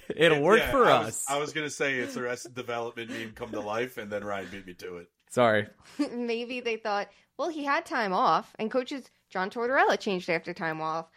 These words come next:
Speaker 3: Look at Paul Maurice after a break.
Speaker 2: Did,
Speaker 3: He had time
Speaker 2: did
Speaker 3: off
Speaker 2: John
Speaker 3: to, to
Speaker 2: Tortorella
Speaker 3: think about
Speaker 2: change
Speaker 3: it.
Speaker 2: after time off?
Speaker 3: He did. He did. He, he did actually. Like, he still had the same hard-ass attitude, but he looked at offense and was a little bit more open-minded and worked a little bit more with, like,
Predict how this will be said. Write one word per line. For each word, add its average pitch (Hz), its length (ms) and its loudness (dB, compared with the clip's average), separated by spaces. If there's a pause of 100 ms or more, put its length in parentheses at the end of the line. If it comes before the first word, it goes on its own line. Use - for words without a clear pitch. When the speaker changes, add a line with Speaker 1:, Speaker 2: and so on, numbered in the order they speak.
(140)
Speaker 3:
Look 226 180 -6
at 311 120 -10
Paul 302 200 2
Maurice 339 400 -2
after 208 360 -2
a 165 40 -2
break. 151 400 -8 (220)
Speaker 2:
Did, 117 120 2
Speaker 3:
He 349 60 4
had 226 220 0
time 220 240 2
Speaker 2:
did 220 80 -4
Speaker 3:
off 190 100 4
Speaker 2:
John 190 200 2
Speaker 3:
to, - 60 -4
to - 40 -2
Speaker 2:
Tortorella 175 200 0
Speaker 3:
think 143 180 2
about 202 120 -8
Speaker 2:
change 156 300 -6
Speaker 3:
it. - 40 -2
Speaker 2:
after - 180 -8
time 139 280 -8
off? 123 360 -6 (100)
Speaker 3:
He 233 140 -8
did. 262 340 -2 (220)
He 233 120 -10
did. 339 300 -4
He, 233 200 -12
he 240 180 -8
did 277 200 -6
actually. 226 440 -2
Like, 196 220 -2 (200)
he 233 120 -14
still 285 260 -4
had 247 260 0
the 220 80 -6
same 214 320 -8
hard-ass 190 800 -4
attitude, 180 720 -4 (340)
but 196 140 -4
he 208 180 -8
looked 214 300 -4
at 220 260 0
offense 196 420 0
and 196 100 -6
was 190 120 -4
a 190 60 -4
little 190 240 -4
bit 185 140 -6
more 190 260 -6
open-minded 190 680 -4
and 175 160 -6
worked 180 240 -8
a 190 80 -6
little 185 200 -6
bit 175 160 -8
more 180 240 -6
with, 175 180 -8
like, 170 240 -6